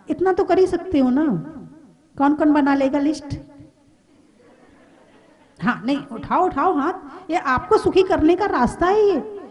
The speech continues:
ये आ, यदि सुखी होना है तो ये काम करना जरूरी है,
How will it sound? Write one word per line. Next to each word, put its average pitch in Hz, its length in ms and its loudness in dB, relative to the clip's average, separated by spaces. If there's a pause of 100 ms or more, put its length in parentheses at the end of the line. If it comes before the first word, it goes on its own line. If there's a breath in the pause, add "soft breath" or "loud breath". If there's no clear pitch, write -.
(200)
ये 311 240 -4 (100)
आ, 254 180 -2 (160)
यदि 269 340 4
सुखी 349 380 4
होना 233 440 6
है 349 640 4
तो 320 80 0
ये 262 380 2
काम 240 400 -2
करना 220 480 2
जरूरी 269 580 8
है, - 260 -4